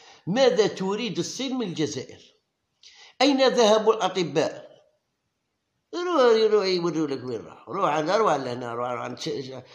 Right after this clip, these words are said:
روح عند شنقريحة يوري لك. يوري لك لابار-، يوري لك. يدخلك تشوف. ولا يرسله لك تشوفه،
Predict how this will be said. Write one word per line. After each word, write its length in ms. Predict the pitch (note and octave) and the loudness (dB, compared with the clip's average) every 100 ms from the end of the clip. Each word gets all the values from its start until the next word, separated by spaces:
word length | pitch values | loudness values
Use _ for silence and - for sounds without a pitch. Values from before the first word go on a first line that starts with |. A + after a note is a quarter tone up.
| _ C#3+ | _ -2
روح 180 | D#3 | 0
عند 120 | D3+ D3+ | 0 -2
شنقريحة 480 | E3 D3 D3 C3+ | -2 0 -2 -4
يوري 320 | C3+ B2+ A2 A2 | -6 -6 -8 -12
لك. 360 | A2+ - _ _ _ _ _ _ _ _ _ _ - | -14 -20 _ _ _ _ _ _ _ _ _ _ -4
يوري 380 | E3 F3 F3 E3 | -2 0 0 -2
لك 40 | |
لابار-، 500 | D#3+ D3+ C3 C#3+ C#3+ | -2 -2 -2 -4 -2
يوري 400 | D3+ E3+ E3 D#3 | -2 -2 -2 -2
لك. 380 | C3+ - - _ _ _ _ C3+ | -4 -12 -20 _ _ _ _ -14
يدخلك 540 | D#3 D#3+ - D#3+ - | -10 -8 -6 -6 -8
تشوف. 400 | - D3 C#3 - _ _ _ _ _ _ _ _ _ _ _ _ _ _ _ _ _ _ _ _ _ _ _ _ _ _ _ _ _ _ _ _ _ _ _ _ _ | -8 -8 -8 -12 _ _ _ _ _ _ _ _ _ _ _ _ _ _ _ _ _ _ _ _ _ _ _ _ _ _ _ _ _ _ _ _ _ _ _ _ _
ولا 340 | D#3+ F3 F3 F3 | -4 -2 0 2
يرسله 480 | E3+ D3+ - F#3 D3 | 2 2 -2 0 0
لك 420 | D3 - - - | -2 -4 -18 -10
تشوفه، 600 | - F3+ B2+ C3+ - | -2 0 0 -6 -8